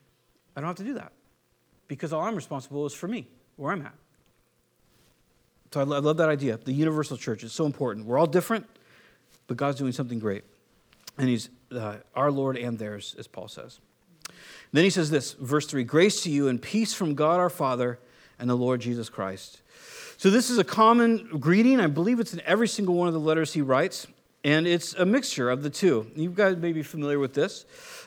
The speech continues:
but it's so, uh, in, in the common Greek language, it's not Christian.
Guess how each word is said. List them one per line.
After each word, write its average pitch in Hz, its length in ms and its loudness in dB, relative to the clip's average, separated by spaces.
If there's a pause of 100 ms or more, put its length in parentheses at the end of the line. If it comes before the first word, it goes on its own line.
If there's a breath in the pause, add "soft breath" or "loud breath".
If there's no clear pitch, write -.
(100)
but 175 120 8
it's 175 180 4
so, 165 440 4
uh, 151 220 0
in, 170 300 0
in 156 220 -2
the 143 200 -2 (100)
common 208 420 0
Greek 160 360 -2
language, 180 640 0 (220)
it's 151 160 -4
not 240 200 0
Christian. 120 480 -4